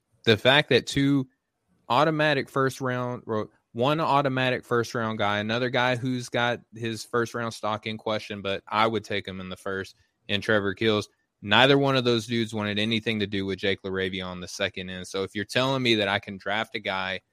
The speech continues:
potentially late first to mid second, somewhere in that window, I think is where most, most folks would have him.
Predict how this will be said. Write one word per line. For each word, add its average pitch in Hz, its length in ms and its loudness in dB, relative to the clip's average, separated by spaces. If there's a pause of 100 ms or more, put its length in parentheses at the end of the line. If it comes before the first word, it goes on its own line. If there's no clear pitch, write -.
(340)
potentially 127 720 0 (400)
late 113 320 4
first 110 440 0
to 107 180 -6
mid 107 280 -2
second, 104 400 -2
somewhere 117 440 -2
in 117 140 -2
that 110 180 -2
window, 104 320 -2
I 98 100 2
think 107 240 -4
is 98 160 -6
where 95 160 -4
most, 98 320 -6 (340)
most 113 300 -6
folks 113 240 -2
would 107 140 -6
have 101 260 -2
him. 92 240 -12